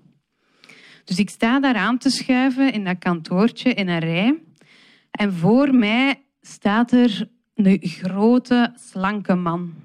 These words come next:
Zo eentje die uit de boekjes van de Nice Adventure lijkt te komen. Met zo'n r-, een broek die kan op twee plaatsen ritsen. Zijn vlies heeft ook allemaal ritsjes om dingen weg te steken. Een goede compacte rugzak.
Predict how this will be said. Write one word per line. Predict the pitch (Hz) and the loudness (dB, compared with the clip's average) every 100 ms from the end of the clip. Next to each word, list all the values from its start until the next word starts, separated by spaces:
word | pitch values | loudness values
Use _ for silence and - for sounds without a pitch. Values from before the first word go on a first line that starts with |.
| _ - | _ -8
Zo | 196 196 208 | 0 2 2
eentje | 214 214 220 202 - | 2 0 0 -2 -4
die | 196 202 202 190 | -12 -8 -6 -4
uit | 202 190 | -2 -2
de | 190 | 0
boekjes | 214 - - 220 | 0 -2 -8 -6
van | - 190 | -4 0
de | 185 | 0
Nice | 170 175 170 | 0 0 -2
Adventure | 156 170 175 160 165 | -6 -6 -4 -4 -4
lijkt | 165 180 - | -2 -4 -6
te | 170 | -8
komen. | 170 165 165 160 - _ _ _ _ - - _ - | -2 0 0 -4 -6 _ _ _ _ -20 -20 _ -6
Met | 185 | -4
zo'n | 190 180 175 | 0 0 0
r-, | 180 | -4
een | 208 185 180 | -2 0 0
broek | 220 226 | 0 0
die | 226 | 0
kan | 233 226 226 226 | -2 0 0 2
op | 220 214 | 0 -4
twee | 214 226 | -2 -2
plaatsen | - 214 226 - 226 | -2 -6 -6 -4 -2
ritsen. | 202 233 - - 226 226 226 226 - _ _ | 0 -2 -2 -2 0 2 0 -4 -10 _ _
Zijn | 190 185 | -8 -6
vlies | 180 202 226 240 - | -6 0 2 2 -2
heeft | - 214 208 | -6 -4 -2
ook | 233 | 0
allemaal | 233 233 226 220 | 2 2 2 2
ritsjes | 233 - - 202 | 0 -4 -4 0
om | 220 208 | 0 0
dingen | 214 220 208 | 2 2 2
weg | 214 | 0
te | - 196 | -4 -10
steken. | - - 208 202 214 214 196 | -8 -2 -2 0 -4 -4 -8
Een | 165 - | -12 -10
goede | - 254 220 | 0 2 2
compacte | 220 202 196 196 - 180 | 0 -2 -2 -6 -8 -6
rugzak. | 220 - 208 196 | -6 -4 -6 -6